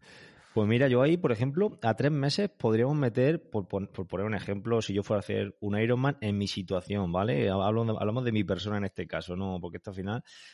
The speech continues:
em, pero podría meter una transición relativamente dura. Ru-, dura no en cuanto a duración, sino en cuanto a intensidad.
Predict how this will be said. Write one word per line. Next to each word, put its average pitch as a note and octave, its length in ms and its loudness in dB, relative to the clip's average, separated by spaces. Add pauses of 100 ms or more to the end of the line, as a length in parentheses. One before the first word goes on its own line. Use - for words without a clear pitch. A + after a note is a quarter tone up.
(120)
em, G2 380 0
pero G2+ 160 0
podría G2 220 2
meter B2 180 2
una C3 100 2
transición A2+ 1120 0
relativamente A2 640 2
dura. G2 460 2
Ru-, G2 400 -4
dura C3 260 2
no C3+ 100 0
en B2 80 -2
cuanto A#2 280 -2
a - 20 4
duración, G#2+ 400 0
sino B2 180 0
en G#2 100 -2
cuanto G2 300 -4
a G2 40 0
intensidad. F#2+ 480 -2